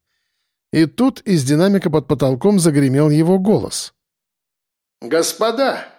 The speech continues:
приступайте. Я вас вижу и слышу, как, впрочем, и вы меня.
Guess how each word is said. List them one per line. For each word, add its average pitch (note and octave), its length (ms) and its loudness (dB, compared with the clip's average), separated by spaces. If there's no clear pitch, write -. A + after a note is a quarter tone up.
приступайте. G3+ 1000 -2
Я F#3 320 -2
вас B3 240 -2
вижу F#3 380 -4
и G3+ 180 -6
слышу, A#3 480 -4
как, B3+ 220 -4
впрочем, F#3 540 -4
и G#3+ 100 -8
вы A3+ 240 -2
меня. A2 340 -12